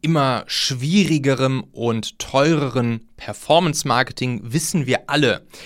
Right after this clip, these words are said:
dass wir zum kleinen Medienhaus werden müssen und Content produzieren sollten, richtig, richtig guten Content raushauen sollten,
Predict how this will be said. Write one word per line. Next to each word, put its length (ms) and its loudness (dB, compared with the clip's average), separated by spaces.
dass 340 -2
wir 240 0
zum 240 -6
kleinen 480 -2
Medienhaus 880 0
werden 640 0
müssen 560 -2
und 440 -6
Content 640 -4
produzieren 760 -4
sollten, 760 0
richtig, 540 -6
richtig 340 -10
guten 400 -6
Content 560 -6
raushauen 580 0
sollten, 540 -2